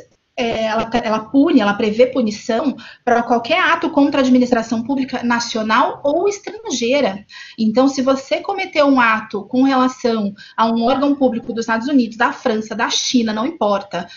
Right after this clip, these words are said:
é órgão público, você pode ser punido pela legislação brasileira, tá? Ou então o contrário, se é uma empresa chinesa, uma empresa dos Estados Unidos, uma empresa de qualquer lugar,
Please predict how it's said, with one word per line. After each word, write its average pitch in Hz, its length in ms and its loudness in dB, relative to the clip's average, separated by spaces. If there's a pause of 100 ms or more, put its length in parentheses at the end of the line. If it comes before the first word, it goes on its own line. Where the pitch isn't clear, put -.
(200)
é 233 160 4
órgão 226 320 4
público, 254 400 2
você 262 220 -2
pode 254 240 -4
ser 254 80 -2
punido 240 300 -2
pela 247 160 -2
legislação 240 500 -4
brasileira, 233 580 -2 (140)
tá? 240 260 -2 (200)
Ou 233 80 4
então 240 260 4
o 285 60 2
contrário, 247 580 2
se 247 140 -2
é - 20 0
uma 247 100 2
empresa 269 460 2
chinesa, 262 640 0
uma 226 80 -4
empresa 247 340 -2
dos 247 100 -2
Estados 240 280 -6
Unidos, 240 440 0
uma 233 120 -4
empresa 233 240 -4
de 233 40 -8
qualquer 247 260 -4
lugar, 233 340 0